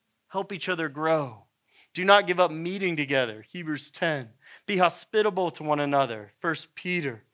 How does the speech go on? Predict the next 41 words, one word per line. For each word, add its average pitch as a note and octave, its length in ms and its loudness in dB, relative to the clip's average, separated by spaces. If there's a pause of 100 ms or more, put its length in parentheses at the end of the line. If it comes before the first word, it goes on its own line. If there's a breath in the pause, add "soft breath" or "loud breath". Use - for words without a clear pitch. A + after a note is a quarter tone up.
(300 soft breath)
Confess F#3+ 580 0
to E3 100 -6
one C3+ 220 -4
another. A#2+ 440 -4
You're E3 140 -10
gonna F#3 200 -4
need E3+ 180 0
a D3 60 2
long-term D#3 640 -2
committed D3+ 480 -10
relationship C3+ 840 -10 (380)
to B2+ 100 -16
start C3 240 -6
sharing D3 400 -4
your B2 100 -6
weaknesses C3 640 -12
and A2 140 -16
sins B2+ 440 -12
freely. A#2+ 600 -12 (680)
And C#3 120 -8
eat F3 320 -6
and C3 140 -8
drink C#3+ 340 -2 (280)
with B2 200 -14
one B2 160 -4
another. G#2+ 440 -12 (460)
There E3+ 120 -4
could F#3 160 -8
be G#3 100 -2
many F#3 300 2
more, D#3 380 -6 (420 soft breath)
but C#3+ 100 -4
one E3+ 260 -4
way G3 180 0
to F3 80 -6
build D#3+ 300 -4
community D3 640 -6
is A#2+ 140 -14
to C3+ 60 -16
say, D#3 260 -8
Hey, D3+ 260 -8